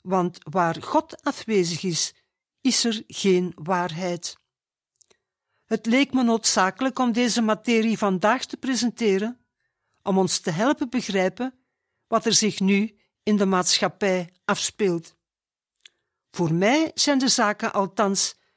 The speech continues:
veel duidelijker geworden. Het sterkt me alvast in mijn ijver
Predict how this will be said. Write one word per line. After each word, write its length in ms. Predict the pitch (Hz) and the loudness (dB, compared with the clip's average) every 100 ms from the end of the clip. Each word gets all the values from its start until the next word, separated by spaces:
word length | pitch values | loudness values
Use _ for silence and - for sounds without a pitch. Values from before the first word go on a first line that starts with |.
| _ - | _ 0
veel 300 | 202 190 160 | 2 2 2
duidelijker 500 | 180 175 175 185 156 | 2 0 0 -2 -2
geworden. 600 | 190 175 165 170 160 - _ _ _ _ _ _ _ _ | -2 -2 -2 -4 -8 -12 _ _ _ _ _ _ _ _
Het 220 | - 170 - | -4 -4 0
sterkt 420 | - 294 311 320 | 2 4 2 2
me 140 | 277 | 0
alvast 480 | - 190 220 214 - | 0 0 0 0 -2
in 140 | - 190 | -2 -2
mijn 200 | 185 175 | -2 0
ijver 540 | 214 226 220 226 | 0 0 -2 -6